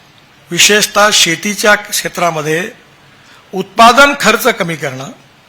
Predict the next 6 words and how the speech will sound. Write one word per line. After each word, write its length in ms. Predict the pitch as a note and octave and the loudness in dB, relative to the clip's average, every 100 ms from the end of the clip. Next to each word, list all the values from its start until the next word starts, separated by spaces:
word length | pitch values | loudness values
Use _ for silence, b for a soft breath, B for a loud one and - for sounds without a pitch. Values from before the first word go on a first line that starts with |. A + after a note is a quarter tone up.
| _ _ b b b b | _ _ b b b b
आणि 160 | F3+ A3+ | 0 2
उत्पादन 600 | A3 G3 - A#3+ C#4 C#4+ | 2 0 4 4 6 4
वाढवणं, 500 | G#3 D#3+ D3 B2 - - _ _ _ _ _ _ b b b b - | 4 2 0 -6 -14 -20 _ _ _ _ _ _ b b b b 0
क्वालिटी 460 | F3 G#3 C4+ D4 | 4 4 4 2
चांगली 320 | - A3+ G#3+ G3+ | 4 4 4 0
करणं 380 | D#3+ D3 D#3+ | 0 -2 -4